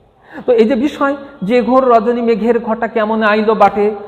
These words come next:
আঙিনার মাঝে বধুয়া ভিজিছে দেখিয়া পরাণ ফাটে", রাধার পরাণ একদম ফেটে চৌচির হয়ে যাচ্ছে। কৃষ্ণ তার জন্য বসে থেকে থেকে, অপেক্ষায় থেকে থেকে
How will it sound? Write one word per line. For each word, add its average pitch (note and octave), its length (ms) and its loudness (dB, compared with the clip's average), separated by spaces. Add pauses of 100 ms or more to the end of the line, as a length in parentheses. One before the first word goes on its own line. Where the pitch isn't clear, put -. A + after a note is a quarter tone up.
(140)
আঙিনার G3+ 520 0
মাঝে G#3+ 240 0
বধুয়া G3 420 0
ভিজিছে F#3 420 -6
দেখিয়া F3+ 380 -2
পরাণ F#3 420 0
ফাটে", G#3+ 220 -8 (1500)
রাধার D#3 540 -2 (260)
পরাণ D#3+ 300 0
একদম D#3 360 -4
ফেটে D3 180 -10
চৌচির D3+ 400 -6
হয়ে A#2+ 140 -6
যাচ্ছে। - 380 -14 (1040)
কৃষ্ণ A#3+ 480 0 (640)
তার F3 240 0
জন্য G#3+ 180 -2
বসে G3 360 -4
থেকে A3 280 -8
থেকে, A3 240 -4
অপেক্ষায় G#3 580 -2
থেকে - 200 -8
থেকে G3+ 500 -8